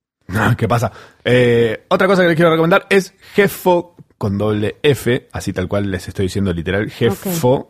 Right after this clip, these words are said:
Speaker 2: A ver,
Speaker 1: con
Speaker 2: para
Speaker 1: doble
Speaker 2: qué lo
Speaker 1: F,
Speaker 2: sigo.
Speaker 1: en Twitter. Eh, hay un hilo de Goku siendo el dólar que arranca con el dólar a tres pesos y Goku bebito, <laughs> que es muy bueno porque se-,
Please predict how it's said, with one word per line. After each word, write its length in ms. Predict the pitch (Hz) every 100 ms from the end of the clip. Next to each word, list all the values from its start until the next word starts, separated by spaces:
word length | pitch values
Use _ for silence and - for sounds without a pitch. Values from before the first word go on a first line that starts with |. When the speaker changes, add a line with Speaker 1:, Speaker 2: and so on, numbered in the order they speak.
| -
Speaker 2:
A 60 | 185
ver, 80 | 196
Speaker 1:
con 80 |
Speaker 2:
para 140 | 110 95
Speaker 1:
doble 100 | 87
Speaker 2:
qué 60 | -
lo 40 |
Speaker 1:
F, 100 | -
Speaker 2:
sigo. 240 | 170 156 - -
Speaker 1:
en 120 | 127
Twitter. 360 | 107 90 131 - - _ -
Eh, 160 | 107
hay 120 | 143 147
un 80 |
hilo 180 | 165 180
de 80 | 143
Goku 320 | 131 120 165
siendo 300 | 160 160 151
el 80 | 127
dólar 320 | 151 165 156
que 80 | 123
arranca 360 | 113 127 143 127
con 120 | 101
el 120 | 98
dólar 240 | 107 120 104
a 60 |
tres 180 | 107 110
pesos 340 | 123 127 131
y 20 | 95
Goku 280 | 90 120 107
bebito, 500 | 104 135 135 143 131 - -
<laughs> 240 | - _
que 120 | - 160
es 140 | -
muy 160 | 160 156
bueno 420 | 151 156 - 151 -
porque 340 | 127 127 92
se-, 160 | -